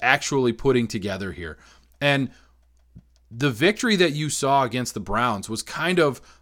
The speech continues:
a glimpse of what this team could really look like when everything sort of comes together. And, and, and that's really something that this may not be a playoff team. I don't know. There's still a lot of season left. I, I'm not sure that I'm gonna be predicting a playoff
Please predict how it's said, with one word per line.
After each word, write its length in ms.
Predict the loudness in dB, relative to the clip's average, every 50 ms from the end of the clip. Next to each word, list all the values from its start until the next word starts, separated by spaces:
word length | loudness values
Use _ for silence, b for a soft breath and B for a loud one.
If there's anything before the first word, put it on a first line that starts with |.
| b b
a 160 | 2 2 2
glimpse 500 | 2 -2 -2 0 2 2 0 0 -2 -4
of 160 | -4 -4 -2
what 180 | -2 -2 -2 -2
this 180 | -4 -4 -4
team 280 | -4 -4 -4 -2 -2 -4
could 160 | -4 -6 -4
really 260 | -2 -2 0 0 -2
look 300 | -2 -2 -2 -4 -4 -2
like 360 | -2 -2 -2 -2 -4 -8 -14 -20 b b b b b b
when 260 | -6 -2 -2 0 0 -2
everything 480 | -2 -2 0 0 0 0 -2 -4 -4
sort 220 | -2 0 0 0 0
of 100 | -2 -6
comes 300 | -6 -4 -4 -4 -4 -6
together. 460 | -6 -6 -8 -8 -8 -10 -10 -12 -12 -10
And, 140 | -8 -6
and, 240 | -4 -4 -2 -2 0
and 100 | 0 2
that's 300 | 2 0 0 -2 -4 0
really 400 | 4 6 6 6 6 4 2 b b b b b b b b b b _
something 460 | -6 0 0 0 2 2 0 0 2
that 260 | 2 2 0 0 -2 b b b b b b b 0
this 240 | 4 4 4 4 2
may 140 | 2 4
not 200 | 4 6 4 4
be 100 | 4 2
a 40 | 0
playoff 420 | 2 4 4 4 6 6 4 2 0
team. 280 | 0 -2 -2 -2 0 2
I 120 | 2 4
don't 180 | 4 2 2 2
know. 160 | 2 2 2
There's 160 | 2 0 -4
still 220 | -4 -2 -2 -2
a 40 | 0
lot 200 | 0 2 2 2
of 60 | 0
season 360 | -2 -2 -4 -2 -2 -2 -2 0
left. 260 | 0 -2 -2 -4 -8
I, 60 | -12
I'm 180 | -10 -8 -8 -6
not 140 | -6 -6
sure 180 | -6 -4 -4 -4
that 140 | -4 -4 -6
I'm 80 | -6 -8
gonna 100 | -10 -8
be 160 | -6 -6 -6
predicting 480 | -6 -6 -6 -4 -4 -4 -4 -6 -6 -8
a 60 | -8
playoff 540 | -8 -6 -4 -4 -2 0 0 -2 -2 -4